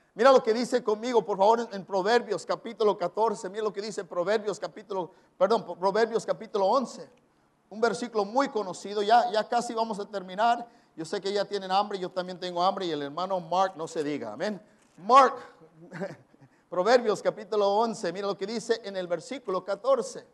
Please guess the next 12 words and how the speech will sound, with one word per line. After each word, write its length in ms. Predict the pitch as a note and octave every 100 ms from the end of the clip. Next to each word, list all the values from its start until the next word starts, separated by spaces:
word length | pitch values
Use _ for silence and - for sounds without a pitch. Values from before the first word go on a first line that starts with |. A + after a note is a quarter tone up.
| _ _ _ _ _ _ _ -
Mira 120 | G3+
lo 80 | G#3
que 100 | A3+
dice. 340 | B3 - C#3+ - _ _ _ _ _ _ _ _ _ _ _
Donde 380 | D3+ A3 G#3+ G3
no 240 | A3+ C#4
hay 180 | D4+ D4
dirección 840 | C#4 B3 - - - A#3+ B3 A#3+
sabia, 880 | G3+ - A#3+ A#3+ A3+ F3 D3+ D#3+ F3 _ _ _ _ _ _
callará 560 | - F3+ F3 E3 G3 G3+
el 160 | F#3 -
pueblo. 460 | F#3+ G#3 D#3 A2+